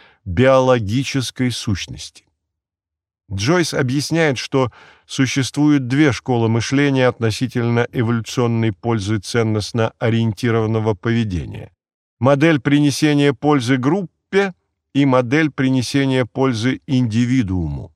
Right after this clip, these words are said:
В групповой модели наш воображаемый предшественник – назовём его Ук, и его соплеменники каким-то образом сформировали согласованно действующее, альтруистическое,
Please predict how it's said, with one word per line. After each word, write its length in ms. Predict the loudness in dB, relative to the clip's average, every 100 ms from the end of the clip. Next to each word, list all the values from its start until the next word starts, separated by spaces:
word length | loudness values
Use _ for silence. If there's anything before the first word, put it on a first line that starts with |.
| _ _ _ _ _ _ -6
В 120 | 0
групповой 520 | 2 2 2 4 4
модели 420 | 2 2 2 2
наш 280 | 2 2 2
воображаемый 760 | 2 2 2 2 2 4 2 0
предшественник – 880 | -2 -2 -2 -2 0 0 0 -2 _ _ _ -4
назовём 640 | -2 2 2 4 2 2
его 560 | 2 0 2 4 2 -2 _ -4
Ук, 420 | -4 -4 -10 -16 _ _ _ _ _ _ 0
и 80 |
его 260 | 2 4 2
соплеменники 880 | 0 -2 0 0 0 0 -4 -6 -12 _ _ _ _ _ _
каким-то 500 | -2 -2 -2 0 2
образом 500 | 4 4 2 2 0
сформировали 840 | -2 0 2 4 4 6 4 4
согласованно 880 | 0 -2 0 0 0 0 2 2 2
действующее, 1080 | 0 0 0 -2 -2 -2 -2 -2 -2 0 -2 -6
альтруистическое, 1400 | 0 0 0 -2 0 0 -2 -6 -6 -4 -6 -2 2 2